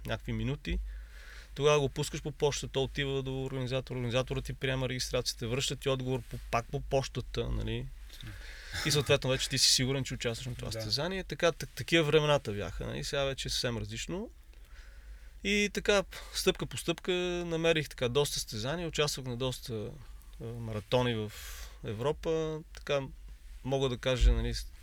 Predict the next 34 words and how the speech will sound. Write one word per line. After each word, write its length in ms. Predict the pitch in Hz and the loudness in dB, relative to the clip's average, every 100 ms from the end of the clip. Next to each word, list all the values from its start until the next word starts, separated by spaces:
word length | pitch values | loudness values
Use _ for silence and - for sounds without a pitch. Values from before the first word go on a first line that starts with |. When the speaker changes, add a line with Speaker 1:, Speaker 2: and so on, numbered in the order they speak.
| - - | -12 -6
Speaker 1:
не 180 | 117 117 | 0 6
съм 220 | - 156 | 8 8
направил 320 | 160 - 135 | 8 6 4
някакви 280 | 113 - 117 | 2 -4 -8
големи 340 | 107 120 127 | 0 2 4
постижения, 580 | 117 - - 101 107 95 | 2 -4 -4 -2 -2 -2
нали. 220 | 101 110 | -6 -6
Сега 220 | 110 - 107 | -6 -6 -6
хората 420 | 127 123 120 110 | -2 -2 -2 -4
да 80 | 117 | -4
не 80 | |
мислят, 280 | 113 123 123 | -2 -4 -6
че 140 | - 143 | -6 -6
съм 200 | 131 123 | -4 -4
бил 160 | 127 | -4
някакъв 260 | 117 110 113 | -4 -6 -8
световен 300 | 107 113 110 | -4 -2 -2
шампион 400 | - 113 107 104 | -4 -6 -6 -8
там 200 | - 90 | -8 -8
в 40 | |
маратона. 280 | 90 113 110 | -8 -8 -6
Speaker 2:
Всъщност 360 | 104 156 156 180 | -2 0 2 4
колко 480 | 156 143 170 165 151 | 2 4 4 4 4
е 80 | |
твоето 380 | 135 - 135 135 | 2 0 0 0
лично 180 | 117 123 | -4 2
Speaker 1:
Два 140 | 135 | 6
осемнайсет 600 | 170 151 147 151 156 151 | 6 6 2 4 2 2
тридесет 260 | 139 139 - | 0 2 2
и 40 | |
едно 160 | 127 127 | 2 0
направено 640 | 113 - 147 180 180 170 147 | -2 -2 -2 -2 -2 -2 -4
в, 180 | - | -2
а, 320 | 156 156 156 | 2 4 4